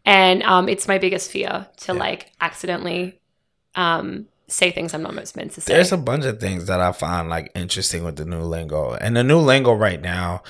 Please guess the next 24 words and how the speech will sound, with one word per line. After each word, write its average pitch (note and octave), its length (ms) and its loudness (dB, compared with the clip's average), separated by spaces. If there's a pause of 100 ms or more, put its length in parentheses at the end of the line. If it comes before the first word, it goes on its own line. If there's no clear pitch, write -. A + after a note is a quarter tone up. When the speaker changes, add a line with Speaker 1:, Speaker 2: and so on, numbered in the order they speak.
(340)
Speaker 2:
I F#2+ 140 -4
think F#2 420 -4 (180)
it's F2+ 680 -2 (140)
driven A2+ 460 2
by G2 560 0 (120)
a F#2 120 -4
lot F#2 420 0
of F2 160 -6
young F2+ 320 -4
black F2+ 320 0
women. A2+ 460 -2 (640)
Um, F2+ 400 -4
so, - 240 4
like, F#2+ 480 -2 (100)
you, G#2+ 220 0
you G2+ 180 0
find G#2+ 400 2
that G2 380 -2 (400)
there's, G2 640 2
uh, F#2 580 0
phrases G#2+ 500 0
like, F#2 320 -4
"It's A#2 280 4
giving." C3 680 8